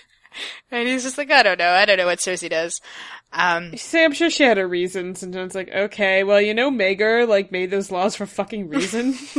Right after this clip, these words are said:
Speaker 1: Yeah. Uh, and then I, I wonder, I, I want to read her speech. I just have to find it,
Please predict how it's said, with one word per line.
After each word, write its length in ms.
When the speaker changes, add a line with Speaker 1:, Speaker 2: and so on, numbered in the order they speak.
Speaker 1:
Yeah. 300
Uh, 340
and 120
then 180
I, 240
I 60
wonder, 240
I, 160
I 240
want 220
to 80
read 140
her 80
speech. 420
I 60
just 160
have 120
to 100
find 240
it, 400